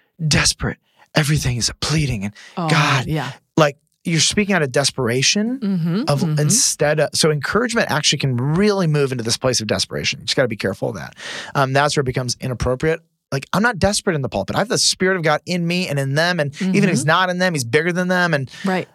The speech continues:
Speaker 1: there isn't a desperation here. There can be a pleading, but desperation and pleading is a weird dynamic. Um,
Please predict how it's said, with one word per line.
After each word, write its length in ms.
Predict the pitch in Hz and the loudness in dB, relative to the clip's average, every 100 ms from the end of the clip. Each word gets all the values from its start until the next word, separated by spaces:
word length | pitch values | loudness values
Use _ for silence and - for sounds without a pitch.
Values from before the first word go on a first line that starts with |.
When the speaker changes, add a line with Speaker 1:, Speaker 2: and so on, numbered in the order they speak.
| _ | _
Speaker 1:
there 80 | 180 | 2
isn't 180 | 226 240 | 4 2
a 60 | 160 | 0
desperation 800 | 135 147 - 131 123 123 139 110 | 2 0 0 -2 0 0 -2 -2
here. 340 | 123 110 80 | -4 -4 -6
There 200 | 117 175 | -2 0
can 120 | 202 | 2
be 120 | 214 180 | 2 0
a 40 | |
pleading, 600 | - - 185 220 160 123 | -2 -8 -4 -2 0 -2
but 160 | 104 - | -4 -4
desperation 500 | - - 185 - 160 | -2 -2 -2 0 -2
and 80 | |
pleading 280 | 131 143 131 | -2 -4 -2
is 100 | 113 | -4
a 40 | 104 | -4
weird 300 | 107 98 82 | -2 -4 -6
dynamic. 380 | - 85 78 - - - - - - | -12 -10 -10 -14 -16 -14 -10 -10 0
Um, 220 | 202 180 | 2 2